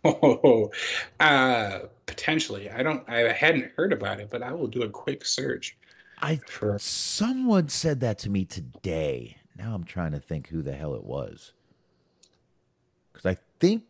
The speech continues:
Speaker 2: that was how it went.
Speaker 1: If it was anybody, I feel like it would have been Antonio Brown, but I can't confirm that.
Speaker 2: I
Speaker 1: Uh,
Speaker 2: can't
Speaker 1: oh,
Speaker 2: think
Speaker 1: Melvin Gordon shares O J inspired farewell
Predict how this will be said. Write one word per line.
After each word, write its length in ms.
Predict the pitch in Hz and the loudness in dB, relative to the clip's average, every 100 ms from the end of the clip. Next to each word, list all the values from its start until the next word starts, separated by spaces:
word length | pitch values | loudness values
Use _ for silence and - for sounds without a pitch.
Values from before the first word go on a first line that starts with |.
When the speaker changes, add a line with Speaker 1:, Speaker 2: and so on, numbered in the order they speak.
| _ | _
Speaker 2:
that 240 | 139 - | 0 0
was 160 | 110 101 | -2 -4
how 300 | 104 104 82 | -2 0 0
it 60 | 60 | -2
went. 440 | 85 64 - - _ _ _ _ _ _ _ _ | -6 -6 -10 -20 _ _ _ _ _ _ _ _
Speaker 1:
If 140 | - - | -20 -20
it 40 | |
was 140 | - - | -10 -2
anybody, 500 | 135 135 117 107 101 | 6 8 8 4 2
I 60 | 98 | 0
feel 240 | - 120 | 6 6
like 120 | 110 | 6
it 40 | 113 | 4
would 80 | |
have 60 | 104 | 2
been 120 | 104 | 2
Antonio 540 | 101 - 110 104 98 98 | 0 -2 -2 0 0 0
Brown, 340 | 101 95 95 | 0 0 -2
but 120 | - | -2
I 100 | 101 | -2
can't 400 | - - 120 110 | -2 0 0 0
confirm 600 | - 107 - - 90 - - - | -2 -4 -4 -4 -4 -4 -14 -20
that. 120 | - - - - - - - - - - _ _ - | -20 -16 -12 -12 -12 -12 -14 -20 -20 -20 _ _ -10
Speaker 2:
I 260 | 117 190 - _ _ | -6 -6 -8 _ _
Speaker 1:
Uh, 100 | - - - - - - - - | -6 -4 -4 -6 -10 -20 -20 -6
Speaker 2:
can't 240 | 151 170 | 0 6
Speaker 1:
oh, 160 | 180 151 120 | 10 10 10
Speaker 2:
think 60 | |
Speaker 1:
Melvin 360 | 123 135 131 120 | 8 6 6 4
Gordon 400 | 123 120 107 104 | 6 4 2 -6
shares 380 | - 113 110 104 | -2 -2 0 -2
O 140 | 113 | -2
J 240 | 113 110 104 | 0 2 2
inspired 580 | 104 - 107 107 104 - | -2 0 0 2 2 0
farewell 680 | 113 107 107 107 107 107 | 2 2 4 2 -2 -6